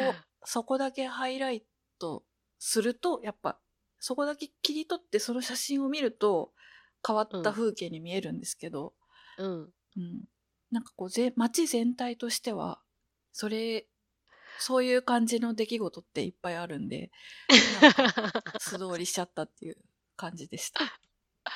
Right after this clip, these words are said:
Speaker 2: <laughs> 面白いな。
Speaker 1: うん。不思議なところですね。
Speaker 2: へー。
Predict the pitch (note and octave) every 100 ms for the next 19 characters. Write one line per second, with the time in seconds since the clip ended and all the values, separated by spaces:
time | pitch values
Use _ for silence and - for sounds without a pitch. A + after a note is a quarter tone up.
0 | - _ _ C#4 G#4+ D#4 - - - -
1 | - _ _ A3 G#3+ A#3+ G#3 D3+ - -
2 | _ _ A3+ A3 G#3 G3 F#3 - _ _
3 | - - G#3+ G#3+ G3+ G3+ G3+ - _ _
4 | - - G3 F3 - - F3 E3+ F3 _
5 | _ _ _ - F#3 G3 G3 G3+ G3+ G3+
6 | G#3 G#3 G#3 G#3 G#3 G#3 G#3 G#3 G3+ G3+
7 | G3 G3+ G3 G3